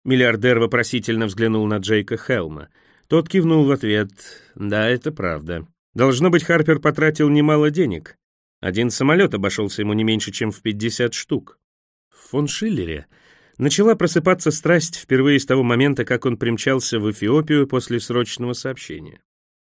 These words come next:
Он полетел прямо в Аддис-Абебу, а оттуда на джет-рейнджере до лагеря Пегаса над ущельем Абая. Если это правда, а в словах Хелма он не сомневался,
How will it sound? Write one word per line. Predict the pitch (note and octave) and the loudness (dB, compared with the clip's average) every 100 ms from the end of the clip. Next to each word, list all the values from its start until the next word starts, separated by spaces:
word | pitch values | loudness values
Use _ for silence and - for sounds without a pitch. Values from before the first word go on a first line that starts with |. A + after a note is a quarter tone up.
| _ | _
Он | A#2+ A#2+ | -4 2
полетел | C3 C3 B2 | 2 4 2
прямо | A#2+ B2 A#2+ | 4 2 4
в | A#2+ | 2
Аддис-Абебу, | A#2+ - C3 D#3+ A2 F2+ - _ _ | 0 0 0 0 -2 -4 -6 _ _
а | - B2 | -2 0
оттуда | A#2+ F3 E3 D3+ | 2 2 4 4
на | C#3 | 4
джет-рейнджере | A#2 B2+ C#3+ D#3+ D3 D3+ D3+ C3 | 2 2 4 2 2 4 2 0
до | - A#2+ | -2 0
лагеря | B2 B2+ A#2 G#2+ | 2 2 2 0
Пегаса | G#2+ G#2 B2+ B2+ C3 B2 | -2 -2 -2 -4 -8 -6
над | A#2 G#2 | -4 -4
ущельем | G2+ - G2+ G2+ | -6 -6 -6 -4
Абая. | A2 G#2 D#2+ D2+ _ _ _ _ _ _ _ _ _ - | -6 -8 -10 -12 _ _ _ _ _ _ _ _ _ -8
Если | G2+ A2 | -6 -2
это | G2+ G2 | -4 -4
правда, | G#2 G2+ D#2+ G2+ D#3 _ _ _ _ _ - | -4 -4 -6 -10 -14 _ _ _ _ _ -12
а | F#2+ | -8
в | |
словах | A#2 D3 E3+ - | -2 0 0 0
Хелма | D3+ D3 C3 B2+ G#2 | 2 2 2 -2 -4
он | G2 A2 A2 | -2 -2 -2
не | |
сомневался, | A2 G#2+ G#2 F2+ G2+ A2+ D#3 D#3 | -4 -4 -4 -2 -4 -6 -6 -6